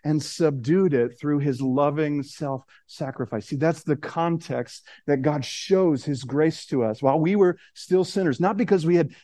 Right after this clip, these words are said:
done good things or someday we might perform good things or God saw potential in us or we were spiritually sensitive.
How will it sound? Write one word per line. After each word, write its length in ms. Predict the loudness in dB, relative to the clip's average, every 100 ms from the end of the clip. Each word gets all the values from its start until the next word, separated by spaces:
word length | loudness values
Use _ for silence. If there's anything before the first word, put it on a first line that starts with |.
| -2
done 300 | 2 4 4
good 240 | 4 2
things 340 | -2 -2 0 0
or 100 | -2 -2 -10
someday 420 | 0 2 4 4
we 140 | 4
might 320 | 2 2 0 0
perform 480 | -2 2 2 4
good 240 | 4 2 0
things 340 | 0 2 2
or 160 | 2 2 -4 0
God 200 | 2 2
saw 280 | 2 2 2
potential 580 | 0 -2 0 2 2 2
in 100 | 2
us 160 | 2
or 60 | 2
we 140 | 2
were 100 | 2
spiritually 560 | 0 -2 2 2 4 0
sensitive. 560 | 2 0 0 4 2